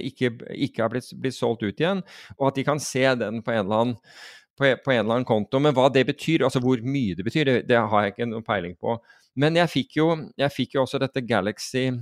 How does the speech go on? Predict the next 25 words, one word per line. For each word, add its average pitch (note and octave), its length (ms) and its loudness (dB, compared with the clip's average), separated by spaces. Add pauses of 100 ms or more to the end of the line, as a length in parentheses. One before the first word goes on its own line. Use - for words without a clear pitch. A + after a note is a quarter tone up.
(160)
en B2 300 -4
mail G2 260 -2
fra B2 140 -2
Galaxy, A2 640 -2
eh, A2 480 -8
tidligere A2 380 0
om, G#2+ 240 0
om A#2 160 -2
dette A#2 260 -4
her, G3 220 -2 (760)
og, C#3+ 360 6
og C#3 140 4
hva A2+ 120 6
som D3 160 -2
foregikk. C#3 380 4
Og C3+ 80 2
hvis C3+ 160 2
jeg C#3 180 2
bare B2+ 160 4
kan A#2 160 -2
få C3 80 -4
lov A#2+ 220 4
å C3 120 2 (120)
lese C#3+ 480 0
opp D3+ 160 -4